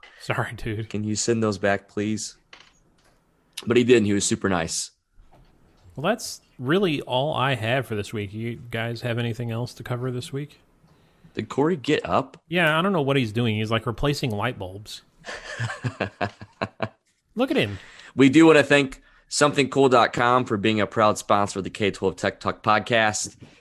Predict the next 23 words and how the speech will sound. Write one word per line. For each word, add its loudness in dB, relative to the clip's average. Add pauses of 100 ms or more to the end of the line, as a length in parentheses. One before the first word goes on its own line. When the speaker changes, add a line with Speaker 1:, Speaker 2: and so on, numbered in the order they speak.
Speaker 2:
If -8
you 0
have 4
any 0
networking 4
needs 4
or 0
server 4
needs, 2 (520)
uh, 0
make 2
sure 0
that 2
you -2
reach 0
out -2
to -8
Jeremy -2
Porter, -2
sales 0
at -4
something -4
cool 0